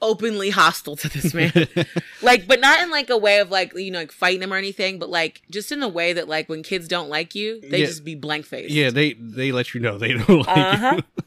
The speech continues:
Speaker 2: you.
Speaker 1: So Mary got more involved with Carl, and th-, this was only a couple weeks. And so, like, his older sister, Sarah,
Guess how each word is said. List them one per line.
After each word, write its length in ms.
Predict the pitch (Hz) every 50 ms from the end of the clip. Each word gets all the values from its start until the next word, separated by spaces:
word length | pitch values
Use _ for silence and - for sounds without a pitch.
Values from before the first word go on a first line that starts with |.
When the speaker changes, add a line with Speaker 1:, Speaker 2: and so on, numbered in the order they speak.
| _ _ -
Speaker 2:
you. 720 | - - _ _ - _ _ - _ _ _ _ - - _ _ _ - - - - - _ - - _ _ _ _ _ _ _
Speaker 1:
So 540 | _ - - 220 208 202 196 190 185 170 175 -
Mary 220 | 190 208 226 240
got 180 | 226 226 214 196
more 160 | 196 185 180
involved 440 | 180 170 185 190 196 202 208 202 202
with 320 | 180 185 180 180 175 170 - - _ _
Carl, 600 | - - 202 175 165 160 160 160 165 180 196 190 _ _ _ _ _ _ _ _ _ _ _ _ _ _ _ _ _ _ _
and 640 | 180 180 175 175 170 170 170 165 165 165 160 160 160 - - - _ _ _ _ _ _ _ _ _
th-, 360 | 160 160 151 170 233 214 190
this 100 | 214 233
was 100 | 294 330
only 180 | 359 359 339 269
a 40 | 220
couple 280 | - 233 208 170 180 165
weeks. 420 | 156 170 - - - - - - _ _ _ - - _ _ _
And 260 | 202 208 208 202 196
so, 300 | - - 226 196 190 190
like, 260 | 180 180 175 - - _
his 200 | - 202 208 196
older 240 | - - 196 208 233
sister, 280 | 226 - 208 - - 185
Sarah, 600 | 185 - - 185 185 175 170 165 151 151 156 160